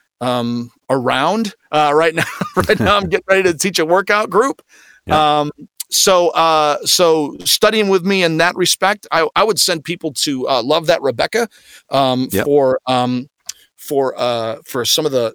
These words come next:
Speaker 1: the Skype-based improv classes that she's been kind of managing and putting together. That's been really terrific. That's how I met Ken Foster and,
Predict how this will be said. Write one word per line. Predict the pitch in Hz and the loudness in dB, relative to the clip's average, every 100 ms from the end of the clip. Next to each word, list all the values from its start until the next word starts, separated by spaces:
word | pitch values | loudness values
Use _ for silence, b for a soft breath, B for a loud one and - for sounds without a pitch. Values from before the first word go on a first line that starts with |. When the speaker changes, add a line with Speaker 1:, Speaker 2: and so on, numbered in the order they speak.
| _ | _
Speaker 1:
the | 120 120 | -8 0
Skype-based | - - 151 - - 170 165 - 170 | 0 2 -2 -2 -2 -2 0 -2 -2
improv | 170 170 170 | -4 -2 -2
classes | - 165 170 196 151 | -2 -4 -2 -6 -6
that | 131 - | -6 -4
she's | 160 156 | -4 -6
been | - 147 131 | -4 -4 -2
kind | 151 151 | -6 -6
of | 113 | -4
managing | 131 151 139 143 | -4 -4 -4 -6
and | 123 | -8
putting | 156 143 | -6 -8
together. | 127 139 156 160 - | -4 -4 0 -2 -2
That's | 120 - | -6 -6
been | 135 113 107 | -6 -8 -8
really | 131 139 117 | -4 -4 -4
terrific. | 117 127 165 | -4 -4 -6
That's | 120 - | -8 -8
how | 127 | -8
I | 113 | -8
met | 110 | -10
Ken | - 123 113 | -12 -10 -10
Foster | - 123 147 - 226 | -10 -8 -6 -4 -2
and, | 139 101 | -4 -8